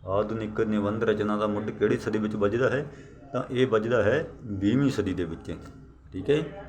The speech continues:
ਵੀਹਵੀਂ ਸਦੀ ਦੇ ਵਿੱਚ ਵੱਜਦਾ ਹੈ ਆਧੁਨਿਕ ਨਿਬੰਧ ਰਚਨਾ ਦਾ ਮੁੱਢ।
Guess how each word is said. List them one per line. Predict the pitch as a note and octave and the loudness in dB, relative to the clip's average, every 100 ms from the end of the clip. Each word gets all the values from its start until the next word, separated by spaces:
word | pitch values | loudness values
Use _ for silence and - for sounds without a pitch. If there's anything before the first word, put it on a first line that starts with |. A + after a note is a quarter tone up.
| - - - - - - - B3 D4 D4+ D#4+ D4+ - - - | -16 -16 -16 -16 -18 -20 -16 -14 -14 -10 -8 -8 -8 -8 -6
ਵੀਹਵੀਂ | G2 G#2 B2 B2+ | 0 2 4 4
ਸਦੀ | A2 G2 | 2 2
ਦੇ | G2+ | 2
ਵਿੱਚ | G2 A2 | 2 0
ਵੱਜਦਾ | G2+ F#2+ G#2+ | 0 2 4
ਹੈ | G2+ - - - - - - | 2 0 -6 -14 -14 -12 -2
ਆਧੁਨਿਕ | G#2 A2 A2 A#2 G#2+ G#2+ - - - - - - - - - - | 2 2 2 0 -2 -2 -4 -4 -6 -6 -10 -12 -12 -10 -10 -8
ਨਿਬੰਧ | A2+ A2+ G#2 A#2 C#3 | -2 2 4 6 6
ਰਚਨਾ | B2 G#2 G#2+ G2 | 4 4 2 2
ਦਾ | F#2 | 2
ਮੁੱਢ। | F2+ F2+ | 0 -2